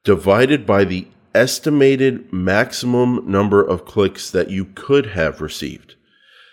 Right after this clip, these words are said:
How often your product is being clicked on depends on your ad's targeting settings, budget,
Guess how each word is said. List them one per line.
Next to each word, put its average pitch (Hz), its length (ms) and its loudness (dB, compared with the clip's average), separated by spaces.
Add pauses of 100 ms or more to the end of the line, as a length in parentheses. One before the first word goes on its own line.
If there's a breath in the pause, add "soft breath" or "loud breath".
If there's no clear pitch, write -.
(280 soft breath)
How 110 240 4
often 120 340 4
your 117 120 4
product 107 360 2
is 92 80 -10
being 98 240 -2
clicked 107 380 -4
on 95 380 2 (1000)
depends 104 600 -2 (240)
on 90 260 0
your 87 180 0
ad's 90 300 0
targeting 131 500 0
settings, 123 680 0 (800)
budget, 80 480 2